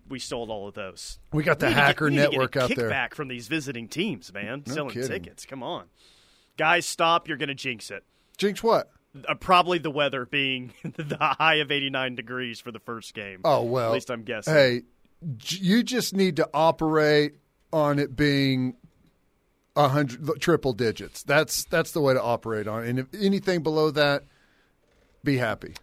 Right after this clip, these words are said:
Speaker 1: Kevin from Stoolwater, that's how he signs his name on
Speaker 2: Nice.
Speaker 1: his text, says, "It definitely doesn't feel that good welding inside of a shop, but I'm super pumped for some O U football."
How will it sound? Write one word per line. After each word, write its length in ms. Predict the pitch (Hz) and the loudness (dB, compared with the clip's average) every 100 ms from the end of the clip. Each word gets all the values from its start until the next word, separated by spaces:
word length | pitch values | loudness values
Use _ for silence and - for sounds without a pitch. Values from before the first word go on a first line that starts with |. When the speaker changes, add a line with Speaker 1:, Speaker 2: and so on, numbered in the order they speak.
| _ | _
Speaker 1:
Kevin 380 | - 190 202 214 | 0 2 4 2
from 220 | 202 185 160 | 0 -2 -2
Stoolwater, 920 | - - 208 170 127 120 117 127 147 | -6 -2 0 2 0 -4 -4 -6 -8
that's 160 | 135 - | -10 -4
how 160 | 143 | -2
he 120 | 131 | -2
signs 340 | 151 147 131 131 | -4 -4 -8 -8
his 160 | 127 - | -12 -8
name 220 | 123 117 | -6 -2
on 60 | 139 | 0
Speaker 2:
Nice. 260 | 120 104 | 0 -2
Speaker 1:
his 0 | |
text, 360 | 123 110 117 - | -4 -6 -8 -4
says, 340 | 139 127 120 - _ _ - | -2 -2 -4 -12 _ _ -6
"It 120 | 165 | 2
definitely 300 | 202 202 220 | 2 2 2
doesn't 300 | 208 196 - | 2 0 0
feel 180 | 202 196 | 2 4
that 160 | 190 | 4
good 200 | 151 190 | 2 2
welding 340 | 175 185 185 175 | 4 2 2 0
inside 300 | 160 175 165 | 0 2 2
of 60 | |
a 40 | 147 | -2
shop, 440 | - 160 143 - 147 | 0 2 2 -2 -8
but 120 | 147 | -4
I'm 100 | 147 | -4
super 320 | 135 160 147 | -4 -8 -8
pumped 320 | 139 147 135 | -6 -6 -6
for 100 | - | -8
some 160 | 135 123 | -10 -6
O 60 | 123 | -6
U 180 | 123 | -8
football." 440 | 120 107 95 98 | -10 -14 -12 -14